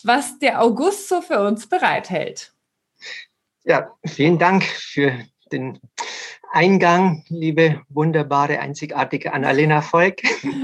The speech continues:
Speaker 2: Ja, der August. Herzlich willkommen, ihr. Danke, dass ihr wieder Interesse habt an dieser halben Stunde ungefähr, um etwas über diesen Monat, äh,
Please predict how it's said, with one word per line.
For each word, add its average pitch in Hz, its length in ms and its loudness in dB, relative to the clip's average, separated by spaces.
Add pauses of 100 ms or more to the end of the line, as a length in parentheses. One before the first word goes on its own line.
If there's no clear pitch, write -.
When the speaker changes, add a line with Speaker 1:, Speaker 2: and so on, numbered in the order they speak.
(1500)
Speaker 2:
Ja, 180 280 2
der 156 200 2
August. - 640 -4 (1600)
Herzlich 156 320 2
willkommen, 160 480 2
ihr. 196 280 -2 (340)
Danke, 151 320 -2
dass 135 320 -4
ihr 139 140 -2
wieder 135 140 -2
Interesse 147 520 -2
habt - 440 -2
an 143 360 -4 (100)
dieser 135 400 -2 (100)
halben 117 240 -4
Stunde 185 440 0
ungefähr, 156 520 2 (520)
um - 160 -6
etwas - 280 -2
über 147 160 2
diesen 135 240 -2
Monat, 165 680 2
äh, 135 360 -2